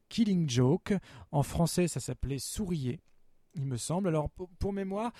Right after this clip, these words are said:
la, la publication de ce comics date à l'origine de mille neuf cent quatre-vingt-huit. S'il n'est pas, il n'est pas dans un arc canon de la sortie des comics. C'est ce qu'on appelle un one-shot, c'est-à-dire une histoire, euh, une histoire isolée qui était sortie, euh, d'un seul tenant.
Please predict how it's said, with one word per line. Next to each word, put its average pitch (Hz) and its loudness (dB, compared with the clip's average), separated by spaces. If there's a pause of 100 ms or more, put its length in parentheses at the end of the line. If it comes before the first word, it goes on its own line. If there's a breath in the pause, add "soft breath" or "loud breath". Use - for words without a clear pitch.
(240 loud breath)
la, 180 4
la 180 2
publication 190 0
de 190 -2
ce - -4
comics 185 2 (100)
date 175 4
à 160 8
l'origine 170 4
de 156 4
mille 160 2
neuf 170 2
cent 165 0
quatre-vingt-huit. 151 0
S'il 151 -4
n'est 147 0
pas, 170 4
il 151 0
n'est 143 0 (100)
pas 165 4
dans 143 0
un 143 2
arc 160 0 (140)
canon 151 2
de 151 -2
la 127 0
sortie 143 -4
des 143 -2
comics. 156 4
C'est 151 -6
ce - -6
qu'on 139 2
appelle 135 4
un 131 4
one-shot, 139 4
c'est-à-dire 131 -2
une 135 2
histoire, 143 2
euh, 123 6 (380 loud breath)
une 139 0
histoire 135 4
isolée 143 6
qui - -2
était 139 -2
sortie, 156 -2
euh, 123 2
d'un 131 2
seul 139 2
tenant. 139 2